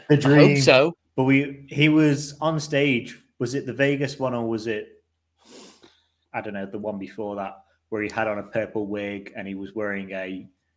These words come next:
Speaker 1: makeshift
Speaker 2: Oh yeah,
Speaker 1: Lower
Speaker 2: they
Speaker 1: Decks
Speaker 2: were,
Speaker 1: uniform?
Speaker 2: yeah, they, they were all wearing it. Yeah, they
Speaker 1: Yeah.
Speaker 2: looked,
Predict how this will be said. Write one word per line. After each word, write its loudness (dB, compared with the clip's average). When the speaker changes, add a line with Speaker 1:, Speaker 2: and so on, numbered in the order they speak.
Speaker 1:
makeshift -10
Speaker 2:
Oh 2
yeah, 2
Speaker 1:
Lower 2
Speaker 2:
they -
Speaker 1:
Decks 0
Speaker 2:
were, 0
Speaker 1:
uniform? -6
Speaker 2:
yeah, 6
they, -2
they -2
were 0
all 2
wearing 0
it. -4
Yeah, 4
they 2
Speaker 1:
Yeah. 4
Speaker 2:
looked, -6